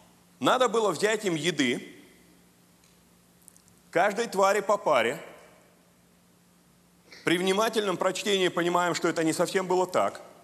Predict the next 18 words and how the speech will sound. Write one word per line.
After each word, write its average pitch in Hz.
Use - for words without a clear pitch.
потому 170
что 175
там 180
сказано, 170
что 160
не 196
чистых 262
каждой 135
твари 127
по 120
паре, 123
а 151
чистых 170
по 185
семь. 196
Там 202
есть 262
корм. 175